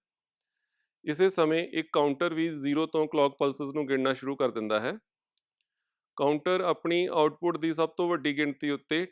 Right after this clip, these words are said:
ਟੀ ਵਨ ਸਮੇਂ ਦੇ ਵਿੱਚ ਪਹੁੰਚਦਾ ਹੈ। ਕੁੱਲ ਸਮਾਂ ਟੀ ਵਨ ਕਲੌਕ ਪਲਸ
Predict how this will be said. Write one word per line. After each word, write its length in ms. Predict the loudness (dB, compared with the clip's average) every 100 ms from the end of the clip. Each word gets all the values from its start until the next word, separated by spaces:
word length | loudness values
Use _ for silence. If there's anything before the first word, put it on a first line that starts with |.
| _
ਟੀ 160 | -4 0
ਵਨ 220 | 0 0
ਸਮੇਂ 300 | 2 2 2
ਦੇ 100 | 2
ਵਿੱਚ 220 | 0 -2 -2
ਪਹੁੰਚਦਾ 380 | -2 2 0
ਹੈ। 200 | 0 -4 -10 _ _ _ _ _ _ -4
ਕੁੱਲ 200 | -2 -2
ਸਮਾਂ 340 | 0 2 2
ਟੀ 240 | 0 -2 2
ਵਨ 280 | 2 2 -2 0
ਕਲੌਕ 320 | 4 4 2
ਪਲਸ 340 | 0 0 -2